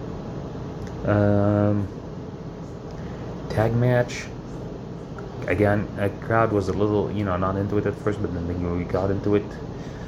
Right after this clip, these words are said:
Uh, pretty good, uh, pretty good match itself. Uh, P-, Butch, uh, A K A, uh, F K A, he done, did a great job, and, uh, so did Rich Holland, honestly. And the, the Usos were the Usos. It's,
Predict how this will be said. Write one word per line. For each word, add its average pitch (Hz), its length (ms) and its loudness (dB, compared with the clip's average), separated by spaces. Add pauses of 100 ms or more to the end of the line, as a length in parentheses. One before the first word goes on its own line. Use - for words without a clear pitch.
(520)
Uh, 87 520 0 (480)
pretty 101 180 4
good, 101 200 6 (140)
uh, - 80 -4 (120)
pretty 98 140 -2
good 104 120 2
match 101 240 0
itself. 123 400 4 (220)
Uh, 92 560 2
P-, 98 240 2
Butch, 117 340 6 (380)
uh, 87 540 0
A - 20 -2
K 90 380 2
A, 87 140 4
uh, 87 420 2 (200)
F 98 160 -2
K 107 100 2
A, 101 240 6
he 95 420 -2 (140)
done, 110 280 6 (720)
did 87 160 4
a 90 40 6
great 101 280 6
job, 92 360 6 (600)
and, 98 600 0
uh, - 500 -6
so - 180 8
did 208 160 4
Rich 196 160 6
Holland, 101 260 0
honestly. 82 340 -2 (400)
And 92 300 0
the, 107 280 4
the 98 140 4
Usos 101 300 2
were 85 140 4
the 85 100 0
Usos. 92 320 0
It's, - 260 -8